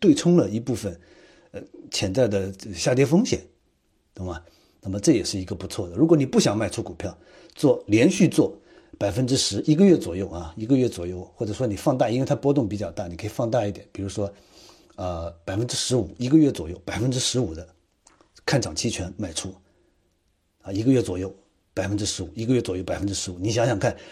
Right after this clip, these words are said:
你在这百分之十五、百分之十五，就算是不断地去，去兑现，那获利也是很大的。像这种一点钟方向，它会加速涨，那这种用 cover call 来，来，来做这种是，是最合适不过的了。我前面也讲了，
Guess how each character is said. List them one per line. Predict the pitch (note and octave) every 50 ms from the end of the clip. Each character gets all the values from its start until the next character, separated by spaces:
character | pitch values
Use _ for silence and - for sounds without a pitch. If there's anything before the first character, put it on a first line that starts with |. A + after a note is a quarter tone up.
| - - -
你 | A#2 A2+
在 | E3 E3+
这 | D3+ D#3+
百 | D3+ - A#2 A2
分 | C3 E3+
之 | G3 F#3
十 | - D#3
五、 | D3 C#3
百 | A#2 B2 A2+ A2+
分 | B2 B2
之 |
十 | A2+ A#2
五， | G2
就 | - - A#3
算 | F3 - F#3 D#3+
是 | - - A2+ G2
不 | - - - G2 G#2
断 | A#2+ D3+ C#3+ A#2
地 | G#2 F#2
去， | - - - G2+ F2 - - - - - - - - _ _
去 | - G2
兑 | - - D#3+ A#2
现， | G2+ - D3 B2 F#2+ F2 - - _ _ _ _ _ _ _ _ _ _ _ _ _
那 | - A#3 D3
获 | - - D#3 C3
利 | A#2 G#2
也 | F2+
是 | D#2+ - -
很 | - D#2 D#2
大 | - F2 E2 E2
的。 | - - _ _
像 | - - D3+
这 | C#3 F3 D#3+
种 | A#2+ A#2+ -
一 | F3+ D#3+
点 | C#3 G#2+ F#2
钟 | G#2 G#2+
方 | - - G#2+ G2
向， | - A#2 F2 D#2+ - _ _ _ _ _ _ _ _ _ _ _ _ _ _
它 | - - F3
会 | E3+ - G3+
加 | - - D3+ C3+ C#3
速 | - - C3
涨， | - - - - - _ _ _
那 | _ A2+ A2
这 | - - A3 D#3+
种 | G2+ G2 D#2+
用 | G2+ A#2 G#2+ F#2
cover | - - E3+ D3 G#2 G2
call | - - D3 G#2
来， | F2 F2 F2 F2 F2
来， | E2+ F2 E2+ E2+ E2+ - - _ _ _ _ _ _ _ _
来 | F2+ F2+
做 | F2 - A#2 G#2 F#2
这 | - G2 F2+
种 | E2+ F2+ E2+ F2+ -
是， | - - F#2+ - - _ -
是 | - - A2
最 | - - F#3+
合 | - - G2+ F#2
适 | - G2
不 | D#2 - F2
过 | - F#2 E2
的 | - -
了。 | - - _ _ _ _ _
我 | - C#3 A#2+
前 | - C#3+ C#3
面 | D3+ D3+
也 | B2+ A#2+
讲 | A2+ A#2 F2+ E2+ E2
了， | D#2+